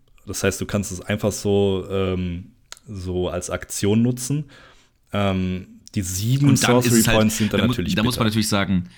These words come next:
Speaker 2: ja, und da muss man natürlich sagen, es ist halt eine der heftigsten Heilfähigkeiten, die es dann gibt, ne? Also
Speaker 1: Genau. Also ich meine,
Speaker 2: ich weiß jetzt
Speaker 1: äh,
Speaker 2: nicht, äh,
Speaker 1: Power Word
Speaker 2: da gibt's
Speaker 1: Kill
Speaker 2: ja
Speaker 1: oder Power Word Heal sind, glaub ich, auch nur hundert Hitpoints jeweils.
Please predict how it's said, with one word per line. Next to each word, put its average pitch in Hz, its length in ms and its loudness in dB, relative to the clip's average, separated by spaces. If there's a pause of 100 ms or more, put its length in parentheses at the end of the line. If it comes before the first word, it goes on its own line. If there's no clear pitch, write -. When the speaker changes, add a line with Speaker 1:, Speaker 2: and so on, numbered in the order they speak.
Speaker 2:
ja, 85 100 0
und 98 60 2
da 101 60 4
muss 104 160 2
man 107 80 2
natürlich 95 200 0
sagen, 87 240 2
es 82 80 0
ist - 40 0
halt - 140 0
eine 82 160 2
der 73 100 2
heftigsten 80 500 -2
Heilfähigkeiten, 78 720 0
die 76 40 -2
es - 60 -4
dann 73 120 0
gibt, 73 260 -2
ne? 80 240 0
Also 78 260 0
Speaker 1:
Genau. 82 260 -6 (760)
Also 95 200 -2
ich 95 120 -6
meine, 98 160 2
Speaker 2:
ich 98 120 2
weiß 95 140 2
jetzt 90 100 2
Speaker 1:
äh, 90 40 0
Speaker 2:
nicht, - 280 0
äh, 90 100 4
Speaker 1:
Power 101 220 6
Word 101 240 0
Speaker 2:
da 90 40 2
gibt's 113 180 6
Speaker 1:
Kill 123 80 6
Speaker 2:
ja 117 40 2
Speaker 1:
oder 104 140 2
Power 101 240 4
Word 101 200 0
Heal 113 160 4
sind, 104 180 0
glaub 104 160 2
ich, - 120 -4
auch 113 200 0
nur 85 180 0
hundert 87 340 -4
Hitpoints 80 480 -8
jeweils. 85 420 -12